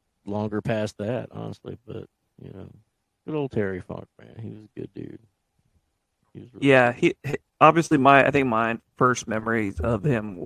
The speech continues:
Speaker 2: was also, you know, Chainsaw Charlie. But I think, uh, the thing you're probably thinking about maybe was, uh, Beyond the Mat, um, when he was, like, they were kinda following him around, uh, doing independence and stuff like that, uh, when he was still, you know,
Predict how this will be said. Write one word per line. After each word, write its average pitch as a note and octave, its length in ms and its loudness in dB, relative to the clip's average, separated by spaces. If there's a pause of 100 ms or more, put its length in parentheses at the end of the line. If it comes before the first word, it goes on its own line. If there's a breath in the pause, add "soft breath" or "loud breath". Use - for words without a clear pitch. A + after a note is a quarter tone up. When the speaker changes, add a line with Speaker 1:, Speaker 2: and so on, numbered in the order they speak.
Speaker 2:
was F#2+ 440 -2
also, F2+ 440 -4
you F#2+ 140 -8
know, - 120 -16
Chainsaw F#2 380 -10
Charlie. F#2 360 -4
But G#2+ 160 -4
I A#2+ 60 -2
think, - 340 -2 (460)
uh, C#3 160 4 (160)
the C3 160 2
thing E3+ 220 4
you're D#3 100 4
probably C#3 240 8
thinking C3+ 180 0
about A2 220 0
maybe A#2+ 300 0
was, G#2+ 300 -2
uh, G2 200 0
Beyond A#2+ 420 2
the F#2+ 40 -4
Mat, G#2 420 -2 (300)
um, - 520 -14 (540)
when C3 160 -2
he B2+ 160 0
was, B2 200 4
like, G2+ 300 -2
they B2 120 -2
were A#2+ 120 -2
kinda A#2 320 -4
following B2+ 340 4
him B2+ 140 -2
around, A2 640 0 (560)
uh, - 340 -8
doing B2+ 360 -2
independence B2 680 0
and B2 120 -4
stuff A2+ 280 0
like G2+ 260 0
that, A2+ 360 2 (420)
uh, - 120 -10
when - 100 -4
he B2+ 120 2
was A#2+ 120 -4
still, A2 380 -2
you G#2 120 -8
know, F#2+ 240 -10